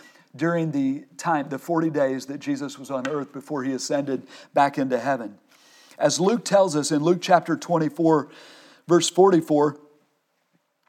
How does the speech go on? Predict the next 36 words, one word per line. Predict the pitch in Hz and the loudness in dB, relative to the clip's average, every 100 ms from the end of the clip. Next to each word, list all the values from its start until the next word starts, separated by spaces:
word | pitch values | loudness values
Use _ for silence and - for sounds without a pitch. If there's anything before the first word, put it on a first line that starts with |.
| _ - | _ -12
it | - | 0
says, | 190 165 - _ | 2 2 -2 _
he | 160 180 | -6 2
says | 190 165 | 4 4
this, | 135 139 - | 2 -2 0
Jesus | 190 185 165 | -2 0 -2
is | 151 | -2
talking | - 170 160 147 | 4 4 4 0
and | 143 | 0
it's, | 151 - - - _ | -2 -8 -14 -20 _
Jesus | 170 165 175 | -2 2 2
says, | 175 156 - | 4 2 2
"This | 226 269 | 0 0
is | 240 | -2
what | 190 190 | 2 4
I | 165 151 | 4 2
told | 165 160 139 | 0 0 0
you | 131 | 0
while | 131 147 | 2 2
I | 147 | 2
was | 143 135 | 0 -2
still | 170 151 | 0 2
with | 156 147 | 2 0
you. | 127 107 - - - - - _ | -6 -8 -16 -20 -20 -20 -20 _
Everything | 160 180 247 233 214 | -2 2 2 0 0
must | 185 151 175 | 0 0 -2
be | 160 | -2
fulfilled | 165 - 170 151 143 | -4 -2 2 4 2
that | 143 | -2
is | 135 117 | -4 -6
written | 123 208 254 226 | -4 -4 -4 -6
about | 156 147 147 160 | -2 0 -2 -2
me | 143 151 | 0 0
in | 151 156 | -2 -6
the | 139 | -6
law | 127 135 165 214 202 | -4 -4 -2 -4 -6